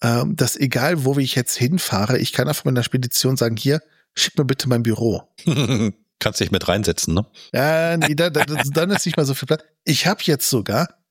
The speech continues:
Speaker 1: Doppelklapp, äh, Bierzeltgarnituren gekauft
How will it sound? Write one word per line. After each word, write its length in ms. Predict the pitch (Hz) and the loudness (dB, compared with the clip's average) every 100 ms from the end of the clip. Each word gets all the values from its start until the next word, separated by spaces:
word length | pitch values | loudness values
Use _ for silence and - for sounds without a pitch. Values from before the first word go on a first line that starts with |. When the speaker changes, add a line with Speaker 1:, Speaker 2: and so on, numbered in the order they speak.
| _ - | _ -4
Speaker 1:
Doppelklapp, 1080 | 131 202 - 208 147 - 135 107 - - _ _ | -2 -2 0 -2 -2 -2 0 0 -4 -16 _ _
äh, 320 | 123 110 107 - | 0 2 0 0
Bierzeltgarnituren 920 | - 131 - 120 - 117 110 - 104 | 0 0 0 -2 0 0 0 0 0
gekauft 540 | 101 101 101 170 - | 0 0 0 0 -2